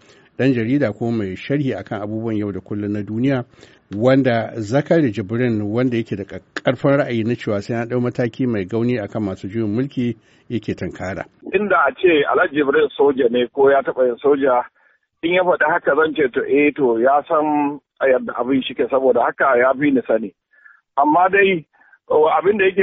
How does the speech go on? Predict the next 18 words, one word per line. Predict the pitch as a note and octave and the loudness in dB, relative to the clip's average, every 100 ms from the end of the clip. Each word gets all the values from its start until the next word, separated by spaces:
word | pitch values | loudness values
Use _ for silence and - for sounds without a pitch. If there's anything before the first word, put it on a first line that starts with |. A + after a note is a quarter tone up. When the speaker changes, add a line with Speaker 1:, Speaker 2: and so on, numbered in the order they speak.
| D#3+ | 2
Speaker 2:
faɗa | C#3+ F3+ F#3 | 2 4 4
ya | F3+ F#3+ | 4 4
faru | F3+ E3 | 2 0
a | E3+ | 0
Panama, | C3+ C#3 D#3+ F3 E3 D3 | 0 0 2 2 2 2
kaga | E3 F3 | 0 0
dai | E3+ F3 F3 E3 | 2 4 4 2
Panama | D3 D3 E3+ C#3 | 0 2 2 2
Amerika | C#3+ D3 C3+ D3+ | 2 0 0 -2
ce, | C3 E3 F3 D#3 - _ _ _ | -2 2 2 2 -4 _ _ _
ba | A#2 C3 B2+ B2+ | 0 2 4 4
Najeriya | B2+ B2 B2+ D#3 E3 C#3 | 4 2 2 2 4 2
ba | B2+ B2+ | 2 0
ce, | C3+ | -2
ba | A2 A2+ C#3+ | 0 2 2
Afirka | D3+ C#3 C3 A#2 | 2 0 0 0
ba | A2 | -2
ce. | - | -2